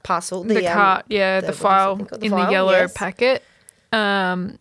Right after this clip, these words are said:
Speaker 2: and then the guard, like, sees their badges and they're like, "Oh, shit, you know, we're being
Speaker 1: Yeah,
Speaker 2: found out."
Speaker 1: that's your level, uh, level
Speaker 2: But surprisingly,
Speaker 1: nine
Speaker 2: they
Speaker 1: only.
Speaker 2: seemed pretty calm.
Speaker 1: Who that, sorry?
Speaker 2: Uh, Jake and Holt.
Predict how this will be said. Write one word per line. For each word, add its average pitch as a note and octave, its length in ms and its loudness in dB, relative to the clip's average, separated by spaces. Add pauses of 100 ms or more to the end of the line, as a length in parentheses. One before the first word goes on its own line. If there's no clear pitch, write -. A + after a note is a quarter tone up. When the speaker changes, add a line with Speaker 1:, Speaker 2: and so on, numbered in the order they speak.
Speaker 2:
and G#3+ 140 -4
then G3+ 260 0
the G3 60 -2
guard, G3 400 2
like, - 360 -2
sees F3 340 -6
their D#3+ 140 0
badges E3 460 -2
and F3 60 -8
they're D#3 80 -8
like, D3 240 -12
"Oh, F3+ 160 -16
shit, - 340 -16
you F#3 100 -10
know, F3 140 -12
we're F3 80 -12
being F3+ 140 -6
Speaker 1:
Yeah, F#3+ 220 0
Speaker 2:
found F3 120 -2
out." F3+ 60 0 (120)
Speaker 1:
that's - 120 -20
your F#3+ 280 -2
level, F3+ 260 -6
uh, F3+ 40 -8 (280)
level F3 80 -6
Speaker 2:
But A3+ 160 2
surprisingly, C#4 440 2
Speaker 1:
nine E4 40 -4
Speaker 2:
they C#4+ 160 2
Speaker 1:
only. - 20 -2
Speaker 2:
seemed A3+ 300 0
pretty G3+ 200 0
calm. E3 540 -2 (560)
Speaker 1:
Who G#3 180 0
that, F3+ 240 -8
sorry? G3 320 -8 (100)
Speaker 2:
Uh, G3 200 4
Jake F3+ 320 0
and F#3 140 -4
Holt. G#3+ 320 0